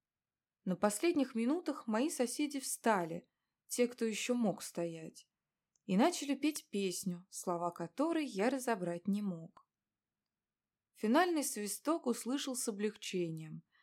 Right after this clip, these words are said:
поскольку никогда до этого я так бесполезно не проводил два часа своей жизни.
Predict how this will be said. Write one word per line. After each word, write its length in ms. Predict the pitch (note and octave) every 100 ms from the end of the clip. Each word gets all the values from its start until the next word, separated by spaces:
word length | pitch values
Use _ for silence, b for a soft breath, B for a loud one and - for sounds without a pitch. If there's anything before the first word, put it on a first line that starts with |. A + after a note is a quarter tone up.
| _ _ _
поскольку 480 | G#3 G3+ - F4 B3
никогда 540 | G#3+ G3+ F#3+ F#3+ F#3+
до 100 | E3+
этого 560 | F#3 C#4 D4 C4 B3 A#3 B3
я 200 | F#3 F3
так 300 | - D4 D4
бесполезно 800 | C4 - A3+ G#3+ A3 G3+ G#3 G#3
не 160 | G#3 D4
проводил 720 | D4 C#4 C#4+ C4+ - E3+ E3 _ _
два 300 | E3 F3 E3+
часа 480 | D#3+ - - - C#4+
своей 500 | D4 F#3+ F3+ F3+ G#3+
жизни. 640 | G3 D#3+ D#3 D3 D#3+ F#3+